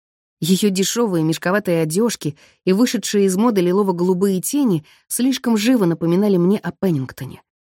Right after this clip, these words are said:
Она без тени стеснения носила стигмы, от которых я страстно желала избавиться. Но временами, когда никого рядом не было,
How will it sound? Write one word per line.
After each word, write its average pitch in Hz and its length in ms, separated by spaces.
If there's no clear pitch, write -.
Она 262 260
без 262 220
тени 269 260
стеснения 240 720
носила 175 400
стигмы, 165 580
от 180 140
которых 202 320
я 190 160
страстно 196 500
желала 156 420
избавиться. 147 680
Но 202 160
временами, 226 560
когда 190 300
никого 208 360
рядом 202 340
не 262 140
было, 160 300